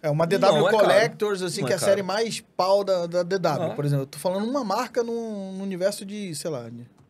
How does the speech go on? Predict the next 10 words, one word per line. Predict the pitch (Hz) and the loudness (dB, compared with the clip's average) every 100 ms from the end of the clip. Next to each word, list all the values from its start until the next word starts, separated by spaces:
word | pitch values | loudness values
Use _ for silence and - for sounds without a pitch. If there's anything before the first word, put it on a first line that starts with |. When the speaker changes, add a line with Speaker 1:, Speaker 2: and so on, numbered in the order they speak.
| _ 135 | _ -14
Speaker 1:
dezenas. | 135 156 135 127 | -6 -4 -4 -10
Speaker 2:
Não. | 120 127 143 _ _ | -12 -18 -20 _ _
Speaker 1:
É, | 127 135 139 135 131 | -4 -2 0 0 -2
uma | 139 170 | -2 -2
D | 185 | -2
W | 170 180 196 | 0 -2 -2
Collectors, | 196 196 170 185 - 175 - | -2 0 0 -2 -6 -10 -4
que | 170 | -2
é | |
o, | 165 165 | 0 -2